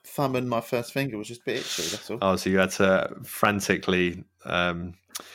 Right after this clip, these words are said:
Speaker 2: rub it with
Speaker 1: Yeah,
Speaker 2: the
Speaker 1: man,
Speaker 2: index
Speaker 1: ex-,
Speaker 2: finger of your
Speaker 1: ex-,
Speaker 2: other hand.
Speaker 1: Yeah, e-, eczema, mate, it's a
Speaker 2: Yeah,
Speaker 1: killer.
Speaker 2: very in and out motion. <laughs>
Speaker 1: Mm.
Speaker 2: Mm, ow.
Speaker 1: It's red, it's red, red raw now.
Speaker 2: <laughs> Anyway,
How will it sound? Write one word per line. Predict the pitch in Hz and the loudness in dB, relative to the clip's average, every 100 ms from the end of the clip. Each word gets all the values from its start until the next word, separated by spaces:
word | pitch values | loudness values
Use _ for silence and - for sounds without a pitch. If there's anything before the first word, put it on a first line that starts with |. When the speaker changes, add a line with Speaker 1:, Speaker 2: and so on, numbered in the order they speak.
| - - - | -20 -20 -12
Speaker 2:
rub | 110 107 110 101 | 2 4 6 6
it | 95 | 4
with | 101 101 | 6 6
Speaker 1:
Yeah, | |
Speaker 2:
the | 95 | 6
Speaker 1:
man, | 98 101 | 6 6
Speaker 2:
index | 98 104 | 6 4
Speaker 1:
ex-, | - | 4
Speaker 2:
finger | 110 101 95 | 4 4 4
of | 92 | 4
your | 95 95 | 4 4
Speaker 1:
ex-, | 95 | 4
Speaker 2:
other | 95 | 4
hand. | 104 95 90 92 - - - - - _ | 6 4 0 -6 -10 -14 -16 -18 -20 _
Speaker 1:
Yeah, | 107 104 98 95 95 92 - - | -2 0 0 0 -4 -6 -8 -2
e-, | 120 117 | -2 0
eczema, | 135 113 - 113 | 0 -2 -2 0
mate, | 98 87 | 0 -2
it's | - - | -6 -8
a | |
Speaker 2:
Yeah, | 95 92 | -6 -4
Speaker 1:
killer. | 85 98 82 - - | -2 -2 -2 -4 2
Speaker 2:
very | 101 95 - | 4 4 4
in | 101 | 2
and | 95 | 4
out | 95 82 | 4 4
motion. | 95 95 - 87 95 - - - - - - - | 2 2 0 -2 -2 -4 -10 -16 -20 -20 -16 0
<laughs> | 185 - - 147 - - _ _ | 0 0 0 0 0 -20 _ _
Speaker 1:
Mm. | - - 87 87 85 | -10 -6 -4 -2 -2
Speaker 2:
Mm, | 104 107 110 104 95 - | 0 2 2 2 0 4
ow. | 107 104 107 110 104 101 | 6 6 6 4 2 0
Speaker 1:
It's | 104 | 0
red, | 120 - - - _ _ _ - - _ - - | 0 -2 -4 -16 _ _ _ -12 -12 _ -14 -12
it's | - - - | -12 -12 -2
red, | 135 135 107 | -2 -2 -2
red | 131 151 | -2 0
raw | 127 127 101 | 2 2 2
now. | 92 107 113 - - _ _ | 0 0 -4 -14 -20 _ _
Speaker 2:
<laughs> | 156 - - 127 - - - - | -2 -2 -2 -4 -4 -16 -12 -6
Anyway, | 113 - 101 - - - | -6 -6 -20 -20 -8 -8